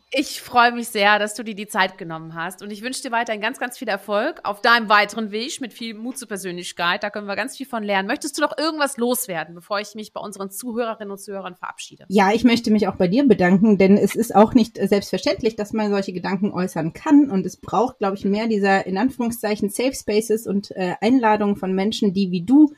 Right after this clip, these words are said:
Speaker 2: ähm, ehrlich zuhören wollen. Ähm, von daher möchte ich mich wirklich von Herzen bedanken, dass ich, äh, hier dabei sein durfte.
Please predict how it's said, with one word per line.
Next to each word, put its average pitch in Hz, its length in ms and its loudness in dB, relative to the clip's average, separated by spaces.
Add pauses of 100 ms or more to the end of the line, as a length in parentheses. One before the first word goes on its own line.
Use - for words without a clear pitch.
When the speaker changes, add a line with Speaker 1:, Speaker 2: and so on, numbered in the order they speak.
(560)
Speaker 2:
ähm, 190 320 2 (240)
ehrlich 240 300 4
zuhören 190 460 4
wollen. 180 280 0 (480)
Ähm, 202 420 4
von 202 180 -2
daher 196 280 2
möchte 214 180 2
ich - 60 -12
mich 208 160 0
wirklich 285 160 -4
von 233 100 2
Herzen 247 300 2
bedanken, 202 400 -2
dass 190 180 -6
ich, 214 180 -6
äh, 220 200 0
hier 247 120 -6
dabei 233 220 0
sein 156 160 -2
durfte. 143 300 -8